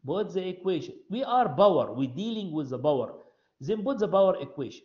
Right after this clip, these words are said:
Because we're dealing with the power. Someone will say, "Why we, we use power equation? Why you don't use heat equation?" Because he said that here, power. Given as power. Power is delivered to the well, then use the power equation.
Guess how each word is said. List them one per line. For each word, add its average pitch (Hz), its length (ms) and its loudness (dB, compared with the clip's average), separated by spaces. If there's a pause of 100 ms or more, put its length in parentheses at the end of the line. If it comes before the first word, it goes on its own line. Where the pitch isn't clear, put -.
Because 262 260 -2
we're 170 140 -4
dealing 233 300 -6
with 269 160 -8
the 247 80 -6
power. 214 240 -8
Someone 254 260 -8
will 190 340 -4
say, 202 300 -6
"Why 214 320 2
we, 180 260 -6
we 180 140 -8
use 180 380 -8
power 180 400 0
equation? 156 400 -8
Why 202 160 0
you 185 120 -4
don't 185 220 -4
use 170 280 -6
heat 180 260 -10
equation?" 151 400 -6 (440)
Because 247 540 0
he 196 200 -6
said 240 280 -6 (120)
that 208 260 -8
here, 233 340 -6 (500)
power. 185 480 0 (1160)
Given 226 500 0
as 190 280 -6
power. 226 400 0 (1080)
Power 190 400 2
is 190 200 -2
delivered 160 520 -6
to 233 120 -10
the 220 100 -4
well, 220 320 -4
then 220 280 -6
use 196 300 -8
the 147 80 -6
power 175 340 -6
equation. 240 520 -10